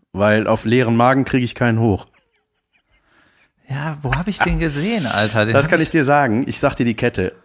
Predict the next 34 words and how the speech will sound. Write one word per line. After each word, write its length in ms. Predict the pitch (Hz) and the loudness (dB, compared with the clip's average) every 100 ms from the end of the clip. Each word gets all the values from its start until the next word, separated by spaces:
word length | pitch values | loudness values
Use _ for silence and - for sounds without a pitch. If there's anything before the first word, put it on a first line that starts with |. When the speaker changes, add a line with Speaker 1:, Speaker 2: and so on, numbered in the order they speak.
| - | -8
Speaker 1:
Erzählt 380 | 104 - 147 | -4 -2 -2
hatte 120 | 139 123 | -2 0
mir 140 | 113 | 2
Jörg 300 | 107 131 135 - | 2 2 0 -4
Tiede, 480 | - 160 170 190 180 - _ - - - | -4 0 2 0 -4 -16 _ -20 -18 -6
ein 320 | 107 110 113 | -2 0 -2
Vier-Feind, 800 | 113 131 120 - 123 151 170 - - - - - | -6 -4 -4 0 0 0 -2 -8 -16 -12 -10 -8
Speaker 2:
Ja. 200 | 131 131 - - | -4 -4 -6 -14
Speaker 1:
<laughs> 200 | - _ | -20 _
Backstage 560 | 104 104 - 104 - - _ | -6 -6 -2 -2 -2 -14 _
bei 100 | - | -4
Nightwash. 600 | 90 101 117 131 156 - - | 0 0 0 -2 -2 -6 -4
Der 400 | 87 127 131 - | 0 2 0 -4
hat 160 | 110 | -4
es 140 | 90 - | -6 -4
bei 140 | 92 | -2
Louis 260 | 98 113 - | -2 -2 -4
C 80 | |
K 200 | 101 127 120 | -4 -2 0
gehört, 380 | 113 139 - - | 0 -2 -4 -4
weil 160 | 101 95 | -2 -2
es 100 | - | -2
dessen 280 | 110 - | -2 -2
Lieblingswitz 760 | 104 135 - 131 - 151 - - | -2 -2 -2 -2 0 -2 -2 -4
von 360 | - 127 123 92 | 0 2 0 0
Dan 320 | 120 123 101 90 110 | 2 2 -2 -2 0
Netterman 500 | 147 120 95 87 92 | 2 2 0 -2 -6
ist. 300 | 85 - - _ _ _ _ _ _ _ _ _ | -8 -10 -14 _ _ _ _ _ _ _ _ _
Speaker 2:
Ah, 120 | 135 | -6
ja, 160 | 147 147 | -4 -4
ja, 260 | 143 139 139 | -4 -4 -2
ja. 200 | 131 110 | 0 0
Aber 220 | 101 - | -2 -14
komisch. 240 | - 147 | -4 -2